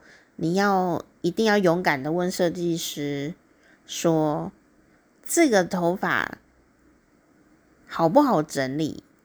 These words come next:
然后再来还没完哦，他会说好或不好，但其实这不够精准。要怎么整理？请他告诉你S O P。通常大家会问设计师说，“哎呦，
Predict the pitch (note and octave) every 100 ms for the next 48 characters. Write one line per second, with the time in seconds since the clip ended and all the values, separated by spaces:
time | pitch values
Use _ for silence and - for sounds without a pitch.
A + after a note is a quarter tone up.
0 | _ _ _ - E3+ B3+ A#3+ A#3+ F3 F3
1 | F#3+ F#3 D3+ D#3+ D#3+ D#3+ E3+ - A#3+ D4
2 | C#4 B3+ B3+ B2+ F#3+ G#3+ A#3+ G3+ A2+ -
3 | _ B3 B3 G3+ A3+ A3 G#3 A3 G#3 G#3
4 | F3 F3+ D#3 - - _ _ _ _ _
5 | _ C4+ D4+ A3 - D#3 D3+ D3+ D3+ C#3
6 | E3 F#3 - - _ _ _ _ _ _
7 | _ _ _ _ _ _ _ _ - F#3
8 | G#3 C4+ C4+ C4 - B3+ A3 B3 A#3 F#3
9 | B2+ F#3 E3+ F3+ F#3 - F#3 F#3 G3+ _
10 | _ _ _ _ _ _ _ _ _ _
11 | _ _ _ _ _ _ _ _ _ _
12 | _ _ _ - E4 D#4 A3+ C4 B3+ B3
13 | B3 B3+ B3 A#3 A#3 A3+ A#3 G#3+ A3 G#3+
14 | G#3 A3 G#3 - C4+ C4+ A3+